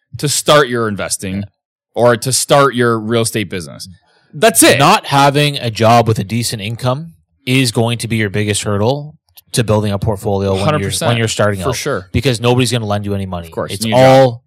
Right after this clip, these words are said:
Speaker 2: debt service ratio.
Speaker 1: And, and typically, how many years do you need? Of,
Speaker 2: At
Speaker 1: like,
Speaker 2: least two.
Speaker 1: you need two years.
Speaker 2: Yeah.
Speaker 1: Yeah. So,
Speaker 2: So
Speaker 1: you know
Speaker 2: go
Speaker 1: what I mean?
Speaker 2: Yeah, yeah. So that, like, if you wanna build a portfolio, y-, your job is your best tool. Like, I don't
Speaker 1: Yeah.
Speaker 2: care.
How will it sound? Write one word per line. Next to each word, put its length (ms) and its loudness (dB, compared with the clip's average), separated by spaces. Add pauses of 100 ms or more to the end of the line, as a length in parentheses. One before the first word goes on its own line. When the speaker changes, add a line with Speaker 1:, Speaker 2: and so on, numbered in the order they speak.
Speaker 2:
debt 280 0
service 400 -2
ratio. 380 0
Speaker 1:
And, 120 -4
and 140 0
typically, 600 0 (360)
how 120 -2
many 140 0
years 300 0
do 60 -4
you 40 0
need? 280 0 (640)
Of, 160 2
Speaker 2:
At 80 2
Speaker 1:
like, 60 4
Speaker 2:
least 160 0
two. 240 -6
Speaker 1:
you 120 -4
need 160 -2
two 120 -6
years. 340 -10 (180)
Speaker 2:
Yeah. 120 -12
Speaker 1:
Yeah. 80 -14 (180)
So, 420 4 (1400)
Speaker 2:
So 180 -20 (140)
Speaker 1:
you 100 -2
know 80 8
Speaker 2:
go 40 6
Speaker 1:
what 20 4
I 40 2
mean? 160 4
Speaker 2:
Yeah, 260 -2
yeah. 280 -8
So 180 0
that, 220 2
like, 180 2
if 120 -4
you 60 2
wanna 220 4
build 200 4
a 60 4
portfolio, 840 0 (240)
y-, 320 -8
your 120 0
job 400 2
is 100 -2
your 120 -4
best 300 0
tool. 340 -8
Like, 260 -10
I 120 0
don't 160 0
Speaker 1:
Yeah. 60 -12
Speaker 2:
care. 260 -2